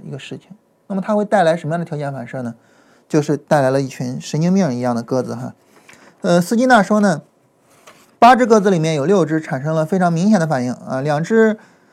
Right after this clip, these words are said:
呃，一只鸽子呢形成了在箱子里面逆时针转圈儿的条件反射；另外一个呢将头反复地伸向箱子上方的某一个角落；啊，第三个出现了上举行为；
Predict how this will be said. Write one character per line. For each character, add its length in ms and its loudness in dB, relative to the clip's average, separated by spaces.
呃， 220 4
一 140 2
只 80 2
鸽 160 6
子 80 0
呢 160 2
形 180 -2
成 160 0
了 140 0
在 400 -2
箱 260 0
子 60 2
里 100 -2
面 160 -4
逆 140 2
时 140 -4
针 160 2
转 160 0
圈 100 2
儿 80 0
的 60 -2
条 120 -6
件 160 -6
反 140 -10
射； 180 -12
另 180 4
外 160 6
一 40 4
个 120 2
呢 100 0
将 180 0
头 220 -2
反 260 -4
复 120 -6
地 100 2
伸 220 -2
向 520 -2
箱 240 0
子 80 0
上 220 0
方 100 0
的 80 0
某 180 -4
一 40 -8
个 80 0
角 140 -2
落； 260 0
啊， 100 -4
第 140 -2
三 180 4
个 320 4
出 160 -6
现 120 2
了 80 0
上 260 0
举 160 -6
行 180 -10
为； 180 -4